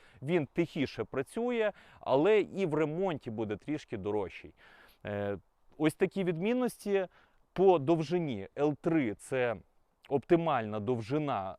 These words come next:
на нашому ринку. В, в Україні покупці купляють в мене,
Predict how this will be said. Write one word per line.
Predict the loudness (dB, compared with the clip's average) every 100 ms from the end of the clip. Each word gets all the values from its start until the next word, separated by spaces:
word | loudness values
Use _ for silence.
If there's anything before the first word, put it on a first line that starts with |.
| -16
на | -12 -6
нашому | -4 -4 -6 -10 -8 -4
ринку. | -4 -4 -4 -6
В, | -6 -10 -6
в |
Україні | -6 -2 -2 0 -2 -4 -8 -12 -18 _
покупці | -6 -4 -4 -8 -8 -6 -6 -6
купляють | -8 -6 -4 -4 -4 -6
в |
мене, | -4 -4 -4 -8